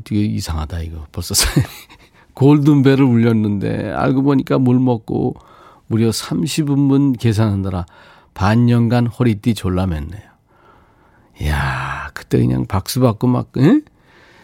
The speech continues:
"축하합니다." 뭐 이런 난리 났었겠죠? 모르는 사람들도. "아, 이게 술값 내주는데 축하하지." 근데 그게 물 먹은 거였으면, 야. 이경민 씨,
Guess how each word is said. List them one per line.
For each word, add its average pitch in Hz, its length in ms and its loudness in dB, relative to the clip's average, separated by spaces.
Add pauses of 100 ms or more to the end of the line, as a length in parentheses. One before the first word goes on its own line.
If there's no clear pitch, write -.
(400)
"축하합니다." 156 600 -6 (400)
뭐 147 100 6
이런 147 180 4
난리 117 260 2
났었겠죠? 120 640 0 (960)
모르는 120 280 4
사람들도. 104 840 -2 (500)
"아, 113 120 -2
이게 139 120 2
술값 156 380 0
내주는데 120 480 2 (420)
축하하지." 101 1300 -4 (800)
근데 101 160 0
그게 87 220 0
물 101 180 0
먹은 87 300 2
거였으면, - 1080 -6
야. - 440 -12 (1120)
이경민 151 440 6
씨, 101 440 0